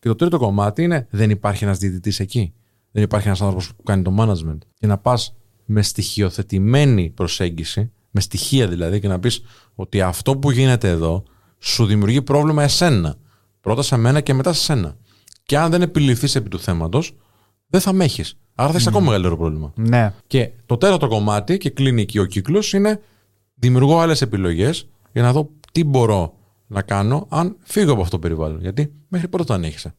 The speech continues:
Speaker 2: Έχει να κάνει, αν γνωρίζεις τον εαυτό σου και τα όρια σου και τις αξίες σου. Εγώ, παράδειγμα, αν ήμουν σε ένα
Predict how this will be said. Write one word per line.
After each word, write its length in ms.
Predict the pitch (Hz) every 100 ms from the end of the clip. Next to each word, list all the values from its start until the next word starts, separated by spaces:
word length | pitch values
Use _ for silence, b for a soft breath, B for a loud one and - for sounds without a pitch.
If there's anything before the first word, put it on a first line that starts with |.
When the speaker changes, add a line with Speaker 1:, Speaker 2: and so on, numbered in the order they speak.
| -
Speaker 2:
Έχει 200 | 143 170
να 80 | 151
κάνει, 400 | 151 165 165 - _ _ _
αν 160 | 143 165
γνωρίζεις 360 | 165 156 160
τον 140 | - 151
εαυτό 280 | 120 - 127
σου 120 | 131
και 100 | 117
τα 120 | 117
όρια 260 | 120 117 120
σου 260 | - 120 117
και 140 | 120
τις 140 | -
αξίες 400 | 117 - 127 117
σου. 240 | - 123 151 _ _ _ _ _
Εγώ, 140 | - 185
παράδειγμα, 600 | 170 170 160 151 120 - -
αν 140 | 135
ήμουν 200 | 151 143
σε 100 | 123
ένα 680 | 143 143 135 123 120 117 113